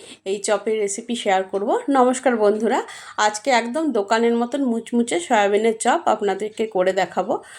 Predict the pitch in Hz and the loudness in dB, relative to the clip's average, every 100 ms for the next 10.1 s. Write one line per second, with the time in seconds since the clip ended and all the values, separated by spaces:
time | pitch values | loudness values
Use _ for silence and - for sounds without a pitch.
0 | - - 269 339 339 330 277 302 370 262 | -14 -8 -4 0 0 2 0 2 2 2
1 | - - - 269 254 233 226 226 220 226 | 2 2 2 0 0 0 0 -2 0 0
2 | 240 208 190 220 233 196 214 - 214 208 | -2 -2 -4 -2 -4 -4 -8 -4 2 2
3 | 214 320 - - - 220 220 220 240 247 | 2 -2 -4 -16 -6 -2 0 2 2 2
4 | 247 359 494 - 240 220 202 202 202 - | 0 -4 -6 -6 -2 2 2 2 -4 -8
5 | 185 180 196 190 185 196 180 185 180 180 | -4 -4 -2 0 0 0 -4 -6 -6 -6
6 | 185 185 _ _ _ - 240 285 330 330 | -10 -12 _ _ _ -10 -4 0 2 4
7 | 339 294 302 311 311 311 262 247 269 247 | 4 2 2 -2 0 0 2 2 2 0
8 | 247 370 - 220 240 240 247 294 - - | -2 -4 0 2 2 0 -2 -2 -4 -12
9 | - 214 202 220 226 254 233 202 202 214 | -16 -10 -4 -4 -4 -6 -2 0 0 -2